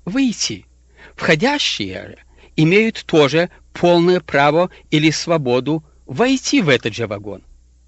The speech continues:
Тогда, в данном случае, где же суть свободы входа или выхода? И сколько таковых явлений мы замечаем в этом мире. Ты имеешь свободу читать?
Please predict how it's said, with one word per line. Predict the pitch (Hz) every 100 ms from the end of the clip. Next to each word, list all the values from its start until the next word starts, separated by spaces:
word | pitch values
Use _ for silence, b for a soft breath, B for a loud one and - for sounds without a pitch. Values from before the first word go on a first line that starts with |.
| _ -
Тогда, | 180 156 110 95 _ _ - -
в | 135
данном | 190 214
случае, | - 135 113 - 110 - _ B B B
где | 135 147 196 269
же | 262
суть | - 208 -
свободы | - 202 220 254 151 113 -
входа | - 156 131 143 170 b b
или | 190 220
выхода? | 269 262 135 113 - _ _ _ _ _ - _ _ _ _ _ _ b b b
И | 175
сколько | - - 240 277 277 240 226
таковых | 190 143 131 131
явлений | 139 117 127 214 220 202 196 B B
мы | 143 131
замечаем | 139 123 - 131 123
в | 120 -
этом | 147 175 - 165 160 _
мире. | - 120 110 104 90 _ _ _ _ _ _ _ _ _ - _ _ _ _ _ _ _ _ _ _ _ -
Ты | - -
имеешь | 151 151 147 -
свободу | 156 139 156 156 160 -
читать? | 160 - 196 240 -